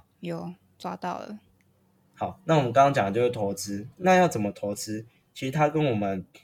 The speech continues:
Speaker 2: 就是一般的那个股票购买一样，它会有一个中心交易所。
Speaker 1: 它这样也有一个中心交易所，跟银行那种不一样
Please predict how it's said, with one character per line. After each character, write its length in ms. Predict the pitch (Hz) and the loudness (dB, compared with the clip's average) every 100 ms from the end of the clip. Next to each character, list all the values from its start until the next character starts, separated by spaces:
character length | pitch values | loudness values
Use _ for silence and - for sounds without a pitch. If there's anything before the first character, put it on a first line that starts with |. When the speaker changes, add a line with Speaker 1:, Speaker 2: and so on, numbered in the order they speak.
| _ | _
Speaker 2:
就 120 | 120 | -8
是 460 | 113 117 113 107 - _ _ _ _ _ _ | -4 -2 0 -2 -6 _ _ _ _ _ _
一 80 | 175 | 0
般 200 | 160 135 | 4 4
的 120 | 131 | 4
那 100 | 113 | 2
个 100 | 120 | 2
股 160 | 113 92 | 0 -2
票 200 | 98 104 | 0 0
购 180 | 104 107 | 0 -2
买 160 | 85 | -4
一 100 | 85 | -10
样， 220 | 71 - - | -12 -12 -8
它 160 | - | -2
会 140 | 160 147 | 2 2
有 80 | 104 | 0
一 100 | 104 | 0
个 300 | 110 95 - | -2 -2 -6
中 240 | - 117 123 | -4 -2 -2
心 240 | - 110 | -4 -4
交 200 | 104 95 | -4 -4
易 140 | 101 95 | -4 -8
所。 260 | - - _ _ _ _ _ _ _ _ _ - | -14 -18 _ _ _ _ _ _ _ _ _ -8
Speaker 1:
它 200 | 311 370 | -4 -4
这 160 | - | -2
样 180 | 381 349 - - | -2 -2 -6 -10
也 180 | 233 | -4
有 100 | 285 | -2
一 40 | 190 | -2
个 100 | 190 | -2
中 220 | 196 202 | -4 -6
心 200 | 196 202 | -4 -4
交 220 | 196 185 | -4 -4
易 60 | 196 | -6
所， 200 | - - | -8 -8
跟 160 | - 214 | -6 -4
银 180 | 196 190 | -2 -4
行 180 | 180 175 | -4 -6
那 60 | |
种 160 | 175 156 | -6 -8
不 160 | - - | -10 -10
一 100 | - | -8
样 160 | - | -10